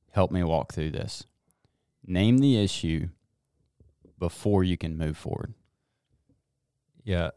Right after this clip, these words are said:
Speaker 2: a big, the whole thing about naming things is vital because when you don't name it, it's like this abyss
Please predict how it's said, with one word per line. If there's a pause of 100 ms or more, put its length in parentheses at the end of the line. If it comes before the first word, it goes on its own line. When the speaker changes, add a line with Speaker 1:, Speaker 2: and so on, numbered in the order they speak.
(140)
Speaker 2:
a
big, (480)
the
whole
thing
about
naming
things
is
vital
because (600)
when
you
don't
name
it,
it's
like
this
abyss